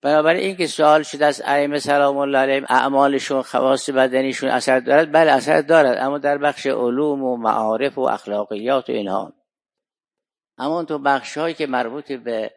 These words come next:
نبوت است، ولایت است، امامت است، اونا از سنخ معجزه است. لذا در آیه‌ای که مربوط به حضرت ابراهیم بود، وجود مبارک ابراهیم خلیل گفت:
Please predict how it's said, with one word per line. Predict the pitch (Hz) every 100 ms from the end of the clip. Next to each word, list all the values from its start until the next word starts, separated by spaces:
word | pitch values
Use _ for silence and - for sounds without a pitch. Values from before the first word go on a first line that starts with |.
| _ _ _ _
نبوت | 107 117 117 107 143 139
است، | 127 110 104
ولایت | 101 101 101 113 131
است، | 131 110 -
امامت | 110 104 101 101 107 -
است، | 131 135 - - - -
اونا | 120 127 143 139
از | - 101
سنخ | - 131 139 127 123
معجزه | 113 104 101 101 101 131
است. | 104 - - -
لذا | 117 127 147
در | 135 127
آیه‌ای | 123 - 120 120 117 113
که | - 117
مربوط | 113 113 110 113
به | 113 107
حضرت | 107 - -
ابراهیم | 107 113 101 110
بود، | 120 147 139 _ - -
وجود | 135 131
مبارک | 113 113 120 117
ابراهیم | 123 107 107 107 113
خلیل | 110 113 117 107
گفت: | 110 95